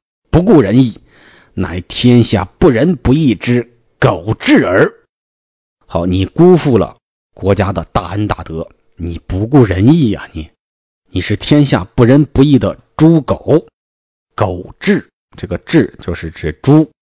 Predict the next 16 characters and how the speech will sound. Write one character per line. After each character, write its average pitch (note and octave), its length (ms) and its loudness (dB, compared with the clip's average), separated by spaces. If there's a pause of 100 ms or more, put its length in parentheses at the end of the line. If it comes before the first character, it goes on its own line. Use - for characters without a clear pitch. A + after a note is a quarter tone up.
(140)
之 A#2+ 120 -4
前 F#2 220 -4
咱 G2 100 0
们 F#2 300 -2
说 B2 300 2
过， A2+ 160 -2 (800)
伯 A#2 120 2
邑 D3 80 6
考 F2+ 240 -8
临 A#2 200 2
死 G2 140 -10
前 F#2+ 260 -6 (200)
对 G2+ 200 0
着 F2+ 120 -2
这 F2+ 160 0
个 E2+ 260 -6